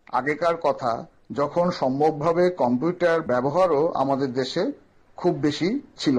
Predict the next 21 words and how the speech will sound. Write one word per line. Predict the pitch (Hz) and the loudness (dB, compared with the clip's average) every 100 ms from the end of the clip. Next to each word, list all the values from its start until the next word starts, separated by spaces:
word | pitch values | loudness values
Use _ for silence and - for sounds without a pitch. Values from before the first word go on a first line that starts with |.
| 101 | 0
না, | 90 - | -4 -4
অর্থাৎ | 143 175 170 165 | -2 -2 0 -2
একটি | - 165 | -4 -6
সীমিত | - 175 190 190 165 | -2 0 0 0 2
পরিসরে | 151 147 139 127 127 131 - - 127 | 2 2 2 2 2 -2 -14 -4 0
আমরা | 127 123 131 147 _ - | 2 2 0 -4 _ -4
কম্পিউটারের | 170 117 127 123 117 120 113 | -2 -2 -2 0 0 0 2
ব্যবহার | 110 113 110 110 | 0 0 -2 -2
তখন | 110 - 110 107 | -4 -2 -2 -2
দেখতাম। | 123 - 95 82 - _ _ _ _ _ - - | -4 -4 -6 -6 -10 _ _ _ _ _ -8 0
এই | 185 220 | 2 4
রকম | 220 226 196 | 2 4 4
অবস্থায় | 185 180 - 165 165 170 - _ _ | 2 0 -2 -2 -2 -6 -14 _ _
রোবটের | 117 135 151 196 220 220 220 - - 135 | -6 -2 2 2 4 2 0 -8 -4 -4
ইনস্টলেশন | 131 - 151 156 151 180 196 226 - 143 | -2 0 2 2 0 -2 -2 -4 -2 0
এবং | 185 156 107 - - | 4 4 0 -10 -10
তাকে | - - | -6 0
কর্মক্ষম | 120 123 143 147 185 185 160 | 2 2 2 0 -2 0 2
করে | 143 131 | 0 0
তোলা | 110 104 117 | 0 2 2
অর্থাৎ | - 135 | 0 -2